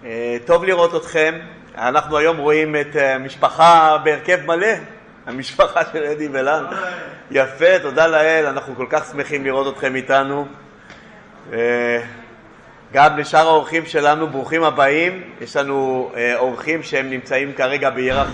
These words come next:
דבש. <laughs> אז, אה, ברוכים הבאים. והיום אנחנו נתפלל גם בשבילכם באופן מיוחד, שהחיים שלכם באמת יהיו מוקדשים לאלוהים,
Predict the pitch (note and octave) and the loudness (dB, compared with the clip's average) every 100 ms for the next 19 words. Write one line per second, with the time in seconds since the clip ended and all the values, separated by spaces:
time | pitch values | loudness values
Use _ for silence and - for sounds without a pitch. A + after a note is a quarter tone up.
0 | A2+ A2+ C3+ D#3+ - - - - - - | -4 0 0 0 -10 -20 -20 -20 -20 -20
1 | - - - C#3 - C#3+ - - - - | -20 -20 -10 -10 -4 -6 -6 -12 -14 -14
2 | - G#2+ A#2+ A#2+ A#2+ C3 C3 B2+ B2 C#3+ | -6 0 0 -2 -2 -2 0 -4 -6 -4
3 | D#3 D#3 D3 C#3 D3+ E3+ F3+ - - - | 0 0 2 0 0 -4 -8 -18 -20 -20
4 | - - - - G2+ B2 C#3 D3 D3 C#3+ | -20 -20 -20 -20 -8 0 0 2 2 0
5 | C#3+ D3+ F#3+ A3+ G3+ G3 F3+ F3 E3 E3+ | 2 2 4 2 0 -2 -4 -2 0 0
6 | E3 D#3 C3+ D3 D3 C#3+ C#3+ C#3+ C#3+ C3+ | 0 -2 -4 -4 -2 -2 -2 -2 -4 -4
7 | C3 - D3+ D#3+ D#3+ - C#3+ B2+ B2+ B2 | -4 2 6 6 6 0 0 4 6 4
8 | A#2 G#2+ - B2 D3+ D#3 C#3+ C3+ C#3+ C#3+ | 2 -6 -6 -6 -6 -4 -6 -4 -4 -4
9 | C3 - - - A2 B2 E3 D#3+ D#3 D#3 | -6 -16 -20 -16 -6 2 2 2 -2 -2
10 | C3+ B2+ C3+ D#3+ D3+ D3 C#3 C#3 C#3 D#3 | -4 -4 -4 -6 -2 0 0 0 0 0
11 | D#3+ | -2